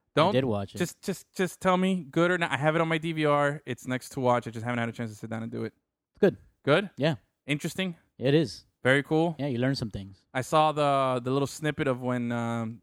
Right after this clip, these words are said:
Speaker 1: when LeBron announced that he was coming to Miami.
Speaker 2: Oh, yeah, yeah.
Speaker 1: And he was like, I think at Prime one twelve.
Speaker 2: He was at Prime one twelve,
Speaker 1: And
Speaker 2: yeah.
Speaker 1: he was talking about, like, he didn't know.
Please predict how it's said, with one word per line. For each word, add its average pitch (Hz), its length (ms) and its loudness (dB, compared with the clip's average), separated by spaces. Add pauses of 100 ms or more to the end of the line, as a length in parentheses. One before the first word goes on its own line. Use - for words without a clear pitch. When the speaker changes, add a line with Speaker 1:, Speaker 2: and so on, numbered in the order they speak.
Speaker 1:
when 120 560 -4 (200)
LeBron 131 460 0
announced 127 600 -6 (720)
that 120 140 -2
he 120 120 -2
was 117 80 -4
coming 131 180 -2
to 127 60 -2
Miami. 135 480 0
Speaker 2:
Oh, 113 100 2
yeah, 107 160 2
yeah. 101 140 -4
Speaker 1:
And 120 100 -4
he 123 60 -2
was 123 100 -2
like, 120 120 -2
I - 20 -4
think 127 140 -4
at 117 60 -6
Prime 131 220 -2
one 127 100 -2
twelve. 131 360 0
Speaker 2:
He 117 60 0
was 107 60 -2
at 104 120 -4
Prime 107 180 -4
one 110 140 -2
twelve, 104 320 -6
Speaker 1:
And 120 100 -6
Speaker 2:
yeah. 120 60 -4
Speaker 1:
he 123 80 -2
was 120 120 -4
talking 123 280 0
about, 123 360 0
like, 117 200 -6
he - 100 -8
didn't 120 220 -4
know. 127 400 0